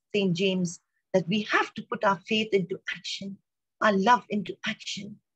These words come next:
because the word of God tells us in the gospel, in, in John, that, you know, wherever God is, there is love.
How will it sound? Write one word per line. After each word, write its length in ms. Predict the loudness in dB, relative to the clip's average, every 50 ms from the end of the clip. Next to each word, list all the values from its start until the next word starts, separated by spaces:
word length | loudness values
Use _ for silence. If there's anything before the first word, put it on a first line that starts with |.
| _ _ _ _
because 460 | -2 0 4 4 6 6 6 4 2
the 80 | 2
word 220 | 2 4 4 2 2
of 100 | 2 4
God 220 | 4 4 4 4
tells 180 | 2 0 2 2
us 140 | 0 -4 -4
in 80 | -6
the 80 | -8 -6
gospel, 320 | -6 -6 -8 -8 -8 _ -2
in, 220 | 0 0 2 2
in 180 | 2 2 2 4
John, 540 | 6 6 8 8 8 8 6 4 0 -2 -8 _ _ _ _ _ _
that, 120 | 0 0 2
you 140 | 2 0
know, 120 | 0 -2 -4 -6 -10 _ _ _ _ _ _
wherever 480 | -4 0 2 2 2 2 2 -2 -2
God 340 | 0 0 2 2 2 2 2
is, 360 | 0 -2 -2 -2 -2 -6 -12 _ _ _ _ _ _ _ _ _ _ _ _
there 240 | 0 2 2 4 2
is 180 | 0 -2 -4 -2
love. 260 | 0 0 0 0 -2